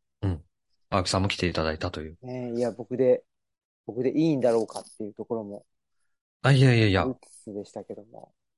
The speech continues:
Speaker 1: はい。
Speaker 2: はい。
Speaker 1: そうなんです。これあれですかね。
Speaker 2: うん。
Speaker 1: 誰やねんってならないですかね。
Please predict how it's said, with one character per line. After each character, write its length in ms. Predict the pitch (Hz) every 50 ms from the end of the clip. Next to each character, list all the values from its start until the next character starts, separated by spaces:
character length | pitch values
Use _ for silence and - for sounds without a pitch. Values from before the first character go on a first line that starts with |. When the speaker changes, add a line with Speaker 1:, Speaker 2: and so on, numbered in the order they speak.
| _ _ _ - - - - _
Speaker 1:
は 360 | - - - 110 113 110 101 85
い。 180 | 80 80 82 _ _ _
Speaker 2:
は 140 | - -
い。 40 | -
Speaker 1:
そ 140 | - - 101
う 20 |
な 120 | 90 85 80
ん 40 | 78
で 60 | -
す。 120 | - - _ _ _ _ _ _ _
こ 140 | - - 156
れ 80 | 160
あ 180 | 156 - 135 147
れ 120 | 156 156
で 100 | 143 160
す 100 | 151 -
か 140 | - - 90
ね。 240 | 82 85 85 - - _ _ -
Speaker 2:
う 80 | 131
ん。 60 | 113 - - _ _ _ _ _ _ _ _ - _ _ _ _ _ _ _ _ -
Speaker 1:
誰 280 | 110 127 123 135 143 156
や 140 | 156 151 139
ね 160 | 127 107 92
ん 60 | 85
っ 20 |
て 120 | - - 82
な 120 | 92 95
ら 120 | 104 110 107
な 120 | 101 92
い 60 | 78
で 80 | 73 73
す 100 | - -
か 140 | - - 147
ね。 180 | 147 139 -